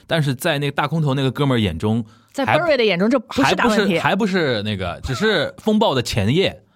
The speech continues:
Speaker 2: 对。
Speaker 1: 啊。
Speaker 2: 他只是
Speaker 1: 哇，好刺激啊。
Speaker 2: 你，你不觉得这个事情就，就挺有意思的吗？
Speaker 1: 哦，你，我觉得现在可以想象，基本上拜登的办公室里边，椰奶啊、鲍威尔啊，然后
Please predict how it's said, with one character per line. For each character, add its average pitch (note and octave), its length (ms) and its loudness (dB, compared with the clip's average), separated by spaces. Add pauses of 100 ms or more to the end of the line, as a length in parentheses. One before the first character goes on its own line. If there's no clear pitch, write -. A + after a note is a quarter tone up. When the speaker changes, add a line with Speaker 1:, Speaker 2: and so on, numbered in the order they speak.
(160)
Speaker 2:
对。 A#3 220 0 (120)
Speaker 1:
啊。 E3 680 -4
Speaker 2:
他 - 140 -2
只 - 120 -2
是 F#3 60 2
Speaker 1:
哇， G3 80 0
好 C#3 80 0
刺 - 260 -2
激 C3+ 180 0
啊。 F2 160 0
Speaker 2:
你， A#3 140 2
你 E4 160 2
不 F4+ 140 0
觉 B3+ 160 0
得 F4 100 0
这 F#4 120 -2
个 E4 80 0
事 E4 160 -2
情 C#4 140 0
就， C#4 200 0 (280)
就 - 120 -2
挺 - 160 0
有 D#4 80 2
意 G#3 180 0
思 F3 120 -2
的 C#3 100 -2
吗？ A#2 200 -6
Speaker 1:
哦， G#2+ 400 -4
你， D#3+ 100 -4 (160)
我 D#3 160 0
觉 G#3+ 80 2
得 C#4 60 0
现 D4+ 140 -2
在 A#3+ 80 2
可 G3+ 140 0
以 B3 80 0
想 A#2 180 0
象， D3 220 0
基 A#3 160 -4
本 E3+ 140 0
上 D3+ 120 2
拜 E3 200 0
登 F3 120 -2
的 E3+ 60 0
办 E3 180 -2
公 E3 140 0
室 F3 120 -6
里 A2 100 0
边， B2 360 0 (340)
椰 D#3+ 220 0
奶 F#2+ 260 0
啊、 G2+ 260 0
鲍 C#3 240 -2
威 C#3 240 2
尔 C3+ 80 2
啊， G2 680 0 (280)
然 G#2+ 180 -2
后 F3+ 640 0